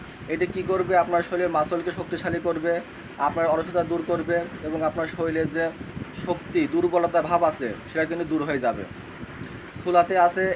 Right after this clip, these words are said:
এমন প্রোটিন, যা আপনার চুল, চুলকে শক্তিশালী করে এবং চুলকে বড় হতে সাহায্য করে। যারা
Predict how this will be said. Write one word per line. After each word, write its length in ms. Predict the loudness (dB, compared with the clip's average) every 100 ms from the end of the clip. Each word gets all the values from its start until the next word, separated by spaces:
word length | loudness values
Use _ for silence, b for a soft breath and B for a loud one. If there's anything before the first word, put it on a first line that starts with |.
| 0
এমন 260 | 0 2 0 -2
প্রোটিন, 320 | -2 0 2
যা 100 | 2
আপনার 260 | 2 0 -2 -2
চুল, 280 | -2 0 -2 -4 -10 -12 -6
চুলকে 260 | -4 -2 -4
শক্তিশালী 500 | -4 -6 -2 -2 2
করে 220 | 2 2
এবং 160 | 0 -2 -4
চুলকে 280 | -4 -4 -2
বড় 120 | 2 2
হতে 160 | 0
সাহায্য 360 | -2 -2 -2 -2
করে। 220 | -2 -4 -8 -12 -12 -12 -12 -12 -10 -12 -12 0
যারা 180 | 6